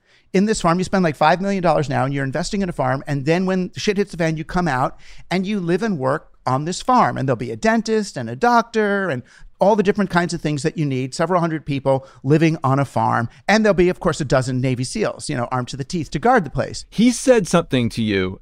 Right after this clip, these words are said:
Speaker 2: that kind of summed it up for me completely. He said, "I am less concerned about gangs with guns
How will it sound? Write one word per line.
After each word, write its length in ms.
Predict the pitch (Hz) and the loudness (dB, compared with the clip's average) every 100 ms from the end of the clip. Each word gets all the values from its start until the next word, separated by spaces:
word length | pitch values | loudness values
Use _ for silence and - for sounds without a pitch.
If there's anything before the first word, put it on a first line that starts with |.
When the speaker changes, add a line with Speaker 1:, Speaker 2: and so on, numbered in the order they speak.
| - | -4
Speaker 2:
that 360 | 113 98 92 - - - - _ | 0 2 0 -4 -14 -20 -20 _
kind 340 | - 110 185 220 | -6 0 2 2
of 300 | 110 85 - | 0 -4 -12
summed 460 | - - 127 123 101 | -16 -6 -2 -2 -4
it 120 | 92 - - | -6 -10 -2
up 200 | 107 90 | -2 -2
for 160 | - 85 | -4 -6
me 280 | 78 73 - | -4 -8 -8
completely. 640 | 90 85 104 87 78 - - - - - - | -8 -2 0 0 -4 -10 -12 -18 -18 -18 -12
He 100 | - | -8
said, 260 | 104 117 95 - - - - _ _ _ - | 0 0 0 -8 -20 -20 -20 _ _ _ 2
"I 100 | 117 | 4
am 140 | 98 | 4
less 300 | 90 110 139 | 4 4 2
concerned 540 | - 160 - 117 110 98 | 0 -4 0 -2 0 0
about 260 | 90 85 - | 0 -2 -2
gangs 380 | 107 104 110 104 | -2 0 -2 -2
with 180 | 98 - | -4 2
guns 600 | 104 85 73 - - | 2 2 -6 -14 -16